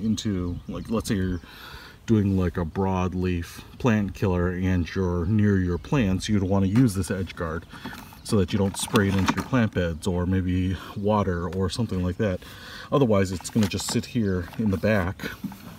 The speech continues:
because right now I've got it set to off.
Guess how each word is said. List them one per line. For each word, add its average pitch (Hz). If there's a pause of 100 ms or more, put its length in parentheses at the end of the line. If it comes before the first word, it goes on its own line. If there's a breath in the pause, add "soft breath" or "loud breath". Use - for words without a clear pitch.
(120)
because -
right 98
now 107 (560 loud breath)
I've 92
got 92
it 95
set 90
to -
off. 85